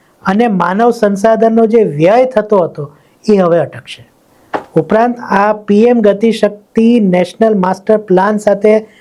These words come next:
પણ આ યોજના જોડાયેલી છે. એટલે એના જે લાભ છે અથવા તો એના થકી જે કાર્યો થતા હોય છે, એ આની સાથે જોડાઈ જશે. એટલે છેવટે તો ફાયદો જ છે. એવું પણ કહેવામાં આવે છે કે ગ્રામ સભાઓના હક જતા રહેશે. એવું નથી,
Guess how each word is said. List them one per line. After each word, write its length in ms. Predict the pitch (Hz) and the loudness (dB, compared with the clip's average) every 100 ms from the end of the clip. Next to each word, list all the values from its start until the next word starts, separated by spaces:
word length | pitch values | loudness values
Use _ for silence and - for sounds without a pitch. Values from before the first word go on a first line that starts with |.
| _ - | _ -2
પણ 160 | 247 269 | 0 0
આ 180 | 233 | 0
યોજના 340 | 233 233 208 226 | 2 2 2 0
જોડાયેલી 480 | 185 190 180 156 143 | 2 2 2 0 -4
છે. 240 | - 123 _ _ - | -8 -16 _ _ -2
એટલે 160 | 190 240 | 0 0
એના 440 | 247 190 185 240 | -2 -2 0 0
જે 380 | 254 277 277 208 | 2 2 2 2
લાભ 420 | 190 185 196 214 202 | 2 2 2 0 0
છે 280 | 196 170 | 2 2
અથવા 240 | 151 151 190 | 2 0 0
તો 320 | 196 214 214 - _ - | 2 0 -2 -12 _ -6
એના 220 | 165 214 | -2 -2
થકી 320 | 247 247 262 | -2 -2 0
જે 140 | 247 254 | 0 2
કાર્યો 300 | 233 208 214 | 0 0 0
થતા 300 | 202 190 208 | 0 0 0
હોય 140 | 185 | 0
છે, 120 | 185 | 0
એ 260 | 226 226 247 | -2 2 2
આની 200 | 226 240 | 2 0
સાથે 280 | 240 233 233 | 0 0 2
જોડાઈ 300 | 196 196 175 | 2 0 0
જશે. 280 | 139 - _ _ _ _ | -4 -12 _ _ _ _
એટલે 120 | - | -2
છેવટે 400 | 214 175 170 185 | -2 0 0 0
તો 100 | 220 | 0
ફાયદો 340 | 240 254 254 277 | 0 0 2 0
જ 40 | |
છે. 280 | 269 226 208 - _ | -2 -6 -6 -10 _
એવું 240 | - 254 294 | 0 0 0
પણ 200 | 294 269 | -2 0
કહેવામાં 400 | 247 254 254 233 | 2 2 0 0
આવે 160 | 247 | 0
છે 140 | 254 254 | 2 0
કે 200 | 254 240 | 2 0
ગ્રામ 400 | 175 175 190 226 | 0 -2 0 -2
સભાઓના 520 | 220 202 214 214 208 | -2 0 0 0 0
હક 240 | 160 175 | -2 -4
જતા 300 | 147 147 139 | -2 -4 -6
રહેશે. 260 | 123 123 160 | -12 -14 -4
એવું 280 | 202 247 240 | 0 2 0
નથી, 340 | 180 - 123 | -2 -6 -20